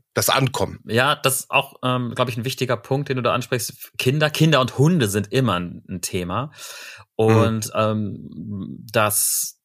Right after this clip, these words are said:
Speaker 2: ist das natürlich sozusagen die Vorabsprache, also die Kommunikation einfach wichtig, ne? Hast du da irgendwelche Absprachen ge-,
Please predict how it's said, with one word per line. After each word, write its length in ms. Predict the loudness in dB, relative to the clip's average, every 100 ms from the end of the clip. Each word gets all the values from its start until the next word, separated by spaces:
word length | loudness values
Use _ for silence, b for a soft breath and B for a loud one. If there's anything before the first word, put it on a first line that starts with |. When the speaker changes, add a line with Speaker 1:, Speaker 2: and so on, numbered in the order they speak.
| _
Speaker 2:
ist 160 | -6 0
das 120 | 0
natürlich 340 | 0 -2 -2 -4
sozusagen 420 | -2 0 0 -2
die 340 | -4 -2 -2 -6
Vorabsprache, 840 | -2 4 4 2 -4 -4 0 0
also 140 | -2 -6
die 100 | -8
Kommunikation 720 | -4 -2 -2 -4 -6 -4 -4
einfach 420 | -4 -8 -8 -12
wichtig, 420 | -8 -10 -8 -10 -6
ne? 280 | -4 -2
Hast 200 | -2 -2
du 60 | 0
da 140 | 0
irgendwelche 320 | 0 -2 -2 -4
Absprachen 500 | -4 -4 -2 -2 -4
ge-, 220 | -4